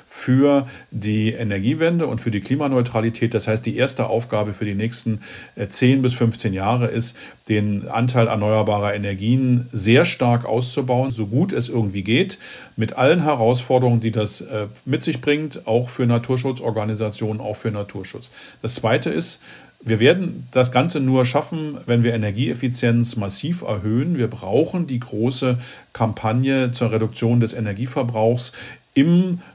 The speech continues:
Bereich der Gebäude vor allen Dingen und im Bereich, äh, vieler Industrieprozesse. Das Dritte, wir brauchen den Antriebswechsel im Verkehr.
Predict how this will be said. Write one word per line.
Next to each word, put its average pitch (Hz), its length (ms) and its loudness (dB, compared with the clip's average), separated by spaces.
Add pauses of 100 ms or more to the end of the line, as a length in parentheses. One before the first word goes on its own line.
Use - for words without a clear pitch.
(100)
Bereich 113 680 2 (260)
der 101 640 4 (100)
Gebäude 110 580 4
vor 156 300 -2
allen 156 240 -4
Dingen 156 280 -4
und 113 440 -2
im 117 160 -4
Bereich, 104 520 -2
äh, 113 200 -6
vieler 123 460 2
Industrieprozesse. 160 960 -4 (520)
Das - 200 -2
Dritte, 170 480 2
wir 117 120 2
brauchen 113 300 4
den 110 240 0
Antriebswechsel 120 800 -2
im 107 140 -6
Verkehr. 127 560 -2